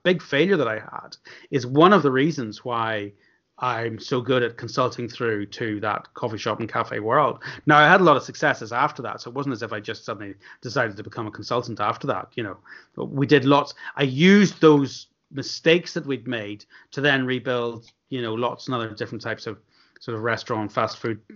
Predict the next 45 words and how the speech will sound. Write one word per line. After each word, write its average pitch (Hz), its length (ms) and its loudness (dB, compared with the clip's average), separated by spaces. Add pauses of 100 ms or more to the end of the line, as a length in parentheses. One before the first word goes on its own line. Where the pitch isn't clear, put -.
(420)
businesses 110 400 -4
that 113 80 -8
we 110 120 0
had, 104 300 0
and 101 100 -4
then 104 300 -4
garden 107 260 0
centers 107 300 -4
and 107 120 -6
cafes 113 380 -2
and 107 100 -10
things. - 340 -8 (480)
But - 300 2
that 151 260 2
failure 180 640 6
and 131 160 -8
the 127 60 -4
ability 151 400 2
to 120 80 -8
sit - 340 -6
down 139 240 2
and 123 100 -4
analyze 135 560 2
that - 380 -12 (280)
really 208 480 2
rationally 180 500 0
and 113 120 -10
thinking, 107 340 -8 (360)
"What 175 240 2
was 147 200 0
the 135 100 -4
gap 117 460 0 (100)
in 123 140 -10
terms 117 340 -8
of 101 100 -18
that?" 104 240 -10
So 135 100 -6
I - 20 0
always 147 200 2
look 170 140 0
at 131 80 0
this 127 220 -2
in 120 80 -6
terms 113 280 -2
of, 98 140 -10